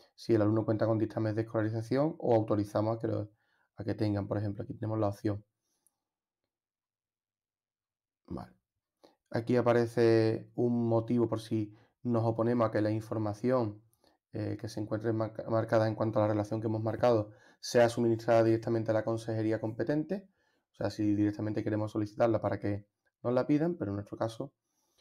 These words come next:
no es, no es el caso. Si tuviéramos algún motivo para oponernos, lo marcaríamos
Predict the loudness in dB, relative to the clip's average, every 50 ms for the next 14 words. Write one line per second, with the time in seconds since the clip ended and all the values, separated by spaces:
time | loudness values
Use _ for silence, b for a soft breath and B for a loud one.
0 | _ _ _ _ _ 0 2 2 2 2 2 2 2 2 2 0 0 -2 -4 -6
1 | -12 -14 -8 -6 -4 -2 -2 -2 -4 -2 0 0 0 0 -2 -8 -10 -6 -2 0
2 | 2 2 2 2 2 2 2 0 0 0 0 0 2 4 4 4 4 2 0 0
3 | 0 0 0 2 2 0 2 2 2 4 4 4 4 4 2